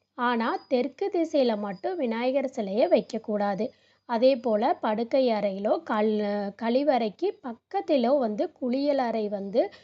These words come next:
சுவரோடு ஒட்டி இருக்கும்படியோ, இல்லைன்னா வந்து படிக்கட்டுக்கு கீழேயோ விநாயகர் சிலையை வந்து கண்டிப்பா வந்து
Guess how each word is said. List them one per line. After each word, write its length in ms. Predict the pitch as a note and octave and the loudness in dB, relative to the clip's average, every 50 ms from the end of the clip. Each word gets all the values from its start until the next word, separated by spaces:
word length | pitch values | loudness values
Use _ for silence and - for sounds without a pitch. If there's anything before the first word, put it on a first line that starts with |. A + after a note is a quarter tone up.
| _ _ _ _ - - - | _ _ _ _ -8 2 4
சுவரோடு 760 | D#4 D#4+ F4 F4+ F4 F4 E4+ E4 E4 E4 E4+ G4 G#4 G#4 F#4 | 6 10 10 12 12 12 12 12 12 12 10 6 0 0 0
ஒட்டி 360 | D#4 C4 B3 B3 - C#4+ C#4 | 0 0 0 0 0 -2 0
இருக்கும்படியோ, 840 | C4+ B3+ B3+ - C4 A#3 A3+ A3+ A3 G3+ G3+ G3+ G3+ G#3 A#3 D#4+ G#4 - - - - _ _ _ | 0 -2 -2 -2 -4 -2 -2 -2 -2 -2 -2 -4 0 2 4 4 4 2 -4 -18 -20 _ _ _
இல்லைன்னா 360 | - D4+ D4+ D#4+ D#4 D4+ F4 F4 | 0 2 4 4 4 2 0 0
வந்து 220 | D#4 C#4+ D#4+ F4 | 0 0 0 -2
படிக்கட்டுக்கு 960 | - - B3 A#3 A3 D#4 D#4 - E4 D4+ - - D#4 C#4+ - - F4+ F#4 - - | 0 0 0 2 2 0 4 6 6 6 6 4 -2 -2 0 0 -2 -2 -2 -2
கீழேயோ 640 | C#4+ B3+ B3 B3+ B3+ B3+ B3 A3 G#3 G#3+ A3 D#4+ - G#4+ | -2 -2 0 2 2 2 2 2 2 2 2 2 2 2
விநாயகர் 580 | F4 C4 A3 A3+ A#3 C4 C#4+ C#4+ C#4+ D4+ C#4+ D4 | 0 0 0 0 0 0 0 2 2 2 2 0
சிலையை 360 | - - B3 A3+ G#3+ G#3+ G#3 | -2 -2 0 2 2 2 0
வந்து 320 | G3 G3 F#3+ G3 B3 D#4+ | -2 -4 -4 0 -2 -2
கண்டிப்பா 600 | - - G#3+ G#3+ A3 A#3+ B3+ B3+ A#3+ A3 - B3+ B3+ | 0 0 -2 0 0 2 2 2 2 2 2 2 2
வந்து 340 | A#3+ G#3 G3+ G3+ G#3 D4 | 2 0 0 2 4 4